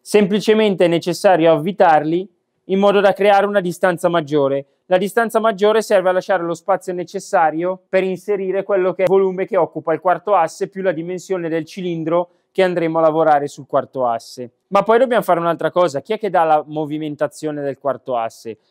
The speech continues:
La movimentazione del quarto asse la dà quello che è l'asse Y. Cosa vuol dire? Vuol dire che andiamo a scollegare l'asse Y, quindi il movimento in questa direzione del laser sarà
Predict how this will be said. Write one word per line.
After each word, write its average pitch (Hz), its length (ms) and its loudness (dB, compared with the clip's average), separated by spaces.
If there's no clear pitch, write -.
La 196 140 2
movimentazione 233 800 0
del 208 120 0
quarto 190 360 2
asse 165 400 -2
la 208 160 2
dà 196 320 2
quello 202 300 0
che 185 180 2
è 180 40 4
l'asse 185 360 -2
Y. 165 180 -4
Cosa 185 260 2
vuol 180 200 0
dire? 170 240 -2
Vuol 175 160 -4
dire 190 220 -4
che 165 80 -4
andiamo 180 300 -4
a 143 60 0
scollegare 196 680 0
l'asse 160 340 -6
Y, 143 140 -6
quindi 196 240 -6
il 170 80 -4
movimento 196 580 -4
in 151 140 -6
questa 190 360 -2
direzione 165 680 -4
del 143 180 -2
laser 135 460 -2
sarà 160 460 -2